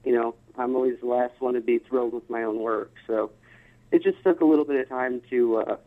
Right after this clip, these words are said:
to get used to that kinda, that kinda shape. That's a, that's a lot of, lot of freehand work, and, um, versus something a little bit sim-, you know, simpler like an egg. That stuff's, it's not that it's easier, you know, it's just, uh,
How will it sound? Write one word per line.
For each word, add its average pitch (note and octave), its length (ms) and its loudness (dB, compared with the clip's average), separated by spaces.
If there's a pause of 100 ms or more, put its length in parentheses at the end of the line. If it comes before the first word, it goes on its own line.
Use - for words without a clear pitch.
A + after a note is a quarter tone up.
(180)
to C3+ 80 -6
get C3+ 140 2
used C#3 280 2
to C3 80 0
that B2 220 -2
kinda, B2 200 -4 (180)
that C3 160 0 (160)
kinda A#2 180 -4 (120)
shape. A#2 240 0
That's B2+ 140 -8
a, A#2+ 180 0
that's B2 180 -6
a B2+ 40 0
lot A#2+ 340 0
of, A2 160 -8 (460)
lot C3 240 -2
of B2 80 -10 (100)
freehand A#2+ 460 -6
work, A2 380 -6
and, G#2+ 200 -4 (600)
um, G#2+ 440 -4 (160)
versus B2+ 360 -4
something A#2+ 280 -4
a A#2 40 -2
little A#2 180 0
bit A2+ 140 -8 (100)
sim-, A#2 280 -4
you B2+ 80 2
know, G#2+ 240 -2
simpler A#2 300 0
like G#2+ 200 -4
an G#2 180 -12
egg. G#2 360 -8 (260)
That - 200 -6
stuff's, A2 180 -8 (760)
it's - 240 0
not D3 180 -2
that A#2 100 -6
it's A2+ 160 -8
easier, A#2 600 0
you A#2 180 -2
know, A2 200 -4
it's A#2 240 -10
just, - 320 -6
uh, A2+ 260 0